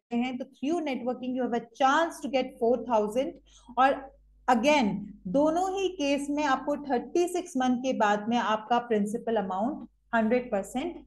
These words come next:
मिल जाता है। एक और important बात यहाँ पे ये है कि ये जो आप फ़ोर पॉइंट फ़ाइव फ़ाइव परसेंट यहाँ पे देख रहे हैं या थ्री पॉइंट सेवन फ़ाइव परसेंट आप यहाँ पे देख रहे हैं,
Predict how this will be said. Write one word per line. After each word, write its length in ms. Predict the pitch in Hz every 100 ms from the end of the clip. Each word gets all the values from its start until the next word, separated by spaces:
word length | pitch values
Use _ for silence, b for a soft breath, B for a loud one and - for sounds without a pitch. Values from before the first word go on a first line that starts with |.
| _ 208
मिल 180 | 220 202
जाता 340 | 175 - 165 165
है। 140 | 143 - _ _ b b b b b _ _ _ _ _ _
एक 220 | 285 311 381
और 160 | 415
important 540 | 370 330 302 311 330 302
बात 240 | 285 285
यहाँ 200 | 294 285 277
पे 60 | 294
ये 300 | 254 240 294
है 260 | 285 240 254
कि 180 | 262 277 240 247
ये 80 | 294
जो 140 | 339
आप 220 | 339 339 -
फ़ोर 180 | 302 311 302
पॉइंट 260 | 285 294 -
फ़ाइव 260 | 294 311 349 -
फ़ाइव 220 | 294 294 294 285
परसेंट 400 | 254 - 269 262
यहाँ 160 | 240 233
पे 140 | 254 247
देख 360 | 180 226 262 254 220
रहे 220 | 202 208
हैं 360 | 202 190 165 - -
या 120 | 262 262
थ्री 300 | 247 285 349 -
पॉइंट 260 | 294 285 285
सेवन 340 | 277 240 254 - -
फ़ाइव 240 | 254 302 285
परसेंट 340 | 262 285 262
आप 140 | 262 254
यहाँ 140 | 226 220
पे 80 | 240
देख 320 | 202 202 208 220
रहे 140 | 208
हैं, 320 | 208 247 302